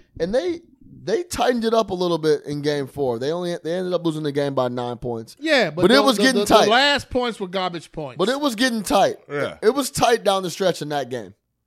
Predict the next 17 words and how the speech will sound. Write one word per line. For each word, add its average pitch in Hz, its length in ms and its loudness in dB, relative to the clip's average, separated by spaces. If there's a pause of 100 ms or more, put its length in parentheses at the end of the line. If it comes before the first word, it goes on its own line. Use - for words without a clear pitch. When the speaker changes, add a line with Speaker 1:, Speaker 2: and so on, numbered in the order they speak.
(240)
Speaker 2:
Yeah, 294 140 -14
they 269 140 -6
were 233 80 -8
thirteen 247 640 -8
up 208 280 -12
all, 175 380 -12
all 160 160 -14
game. 143 240 -20 (160)
Speaker 1:
Boston 254 880 4 (100)
at 185 300 2
home, 202 560 -2
those 190 260 4
young 196 380 2
boys 160 280 4
are 123 140 -4
different 139 500 -6
players. 185 640 -4